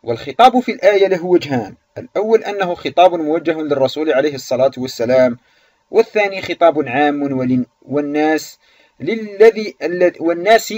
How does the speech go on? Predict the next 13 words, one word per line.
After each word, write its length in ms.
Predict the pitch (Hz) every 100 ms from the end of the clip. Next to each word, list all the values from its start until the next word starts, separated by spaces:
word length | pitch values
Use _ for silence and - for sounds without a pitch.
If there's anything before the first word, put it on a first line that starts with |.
| -
الذين 680 | 208 196 190 202 226 190 190
نزل 280 | 180 175
فيهم 320 | 160 170 165 160
التفصيل 600 | - 143 - 151 156 151 _ _ 131
هم 180 | 175 -
إما 160 | 214 190
يهود 360 | 170 147 160
الحجاز 600 | 147 - 135 143 143 131 - _ -
ومشركو 680 | 135 139 123 135 127 180
العرب 440 | 190 151 156 151 127 - _ -
ونصارى 520 | 165 156 143 123 151
الحبشة، 520 | 147 131 107 - - _ _ _ _ 240
أو 160 | 262